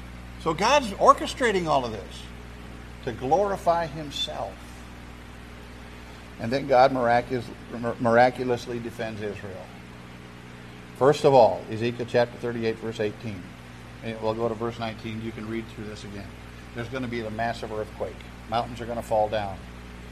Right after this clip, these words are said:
There's gonna be great turmoil.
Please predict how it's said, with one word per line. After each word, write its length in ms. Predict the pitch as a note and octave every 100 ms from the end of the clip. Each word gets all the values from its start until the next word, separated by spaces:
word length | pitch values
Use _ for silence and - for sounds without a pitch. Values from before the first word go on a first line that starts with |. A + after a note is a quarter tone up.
| - - - - - - - - - -
There's 160 | C3
gonna 200 | B2 C3+
be 100 | B2
great 400 | A#2 A2 C#3 C#3
turmoil. 580 | - C3 A#2+ G#2+ F#2+ E2+